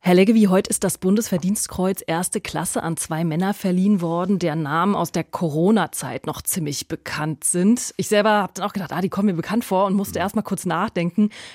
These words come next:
Speaker 1: Klaus Zichutek und Lothar Wieler, also das ist das Bundesverdienstkreuz an den ehemaligen Präsidenten des Paul-Ehrlich-Instituts und des Robert-Koch-Instituts.
Speaker 2: Ja.
Speaker 1: Sie sind selber auch Träger des Bundesverdienstkreuzes erster Klasse.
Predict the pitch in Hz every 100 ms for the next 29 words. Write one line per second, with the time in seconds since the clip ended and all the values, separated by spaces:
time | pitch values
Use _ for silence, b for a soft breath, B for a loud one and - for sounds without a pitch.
0 | B 190 185 - - 247 247 - 226 -
1 | 180 156 165 196 180 151 139 156 190 208
2 | 277 285 185 170 160 170 175 - - 160
3 | - - - 160 190 175 - 156 - 180
4 | - 190 175 175 170 175 180 175 170 160
5 | 170 156 165 147 165 - - 160 - 160
6 | 170 208 190 196 - 202 208 202 - B
7 | B B B 175 185 - 165 - 202 214
8 | - 147 - 120 98 165 208 - B B
9 | B B B B - 233 240 220 202 202
10 | - - 240 - - 143 143 147 147 -
11 | 147 143 - 147 147 139 - - - 143
12 | - 160 - 147 139 - 139 - - -
13 | 175 180